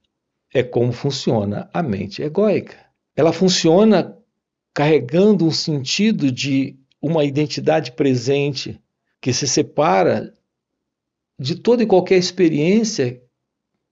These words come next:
que surge. Quando um pensamento surge, a ideia desse eu,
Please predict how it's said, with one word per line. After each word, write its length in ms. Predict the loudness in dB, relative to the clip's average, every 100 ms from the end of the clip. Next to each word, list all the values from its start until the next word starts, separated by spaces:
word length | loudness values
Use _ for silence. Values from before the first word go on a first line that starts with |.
| _ _
que 120 | -6
surge. 560 | -4 -2 -2 -2 -10 -18 _ _ _ -4
Quando 400 | 0 0 -2 -6 _ -10
um 100 | -4
pensamento 680 | -2 0 0 2 2 2 0
surge, 760 | -2 2 4 2 0 -4 -8 -14 _ _ _ _ _ _ _ _ _ _ _ _ _ _ _ _ _ _ _ -6
a 160 | -2
ideia 600 | -2 2 4 6 4 2
desse 580 | 0 -2 -2 -4 -8 -10 _ _ _ -6
eu, 640 | 2 6 6 6 0 -12